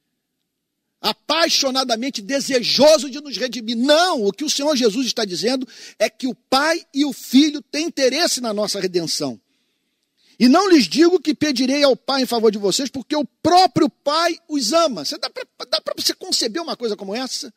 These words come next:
O próprio Pai os ama. Então, o que que nós estamos vendo aqui? O Pai envia o seu único filho a esse mundo de trevas.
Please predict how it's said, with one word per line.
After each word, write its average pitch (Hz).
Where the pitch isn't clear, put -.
O 339
próprio 370
Pai 330
os 277
ama. 262
Então, 349
o -
que 370
que 339
nós 330
estamos 269
vendo 214
aqui? -
O 359
Pai 349
envia 330
o 311
seu 311
único 269
filho -
a 240
esse 285
mundo 269
de 240
trevas. 156